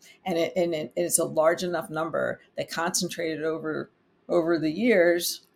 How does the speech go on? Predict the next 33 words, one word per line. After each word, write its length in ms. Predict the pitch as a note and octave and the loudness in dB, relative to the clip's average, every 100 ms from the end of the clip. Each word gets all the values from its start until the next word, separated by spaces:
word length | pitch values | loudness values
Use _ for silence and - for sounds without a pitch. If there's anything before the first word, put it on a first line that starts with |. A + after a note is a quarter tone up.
| - | 0
once 300 | G3+ G#3 - | 2 2 0
you 60 | F#3 | 0
get 340 | F#3+ F3+ - | 4 4 4
to 460 | - F3+ F3 E3 E3 _ _ _ _ _ _ _ _ _ - | 0 2 2 0 -4 _ _ _ _ _ _ _ _ _ 2
a 280 | E3 D#3 - | 4 4 2
vice 300 | - E3+ F#3 | 6 6 6
president, 600 | - F3+ F3+ E3+ D#3 - _ _ _ _ _ _ _ _ _ _ _ _ | 2 2 2 -2 -4 -8 _ _ _ _ _ _ _ _ _ _ _ _
they're, 540 | D3+ D#3+ E3 D#3+ E3+ - _ _ _ _ _ | 0 6 8 8 4 -6 _ _ _ _ _
you 100 | F3+ | -6
know, 120 | D#3 F3 | -6 -2
six 340 | - F#3 - | -2 0 -4
per-, 120 | F3 | -4
six 600 | E3+ - - - - - | -6 -6 -6 -8 -6 -6
or 60 | D#3+ | -4
seven 420 | - D#3 D3 D#3 | -2 -2 -4 -12
percent 480 | - - D3 C#3 - - _ - | -6 -4 -2 -4 -8 -20 _ 0
of 380 | E3 C#3+ C3+ - | 4 4 2 -2
that 340 | D3 C3 - | 0 0 -2
population. 840 | - - - B2+ A2+ - - - - _ _ | -6 -6 -6 -8 -6 -8 -10 -12 -18 _ _
And 140 | D#3+ E3+ | -8 -4
then 120 | E3+ | -4
you 80 | E3+ | -2
get 200 | F3 F3 | -2 0
to 80 | - | 2
senior 340 | - F3+ E3+ | 0 0 -4
vice 220 | - D3 | -2 -4
president, 400 | - C#3+ C#3+ - | -2 -4 -4 -6
and 100 | E3 | -8
it 100 | D#3 | -6
goes 200 | D#3 D3+ | -4 -4
down 240 | - C3+ - | -4 -6 -8
from 180 | C3 | -8
there. 320 | A#2+ E2 - | 0 0 -2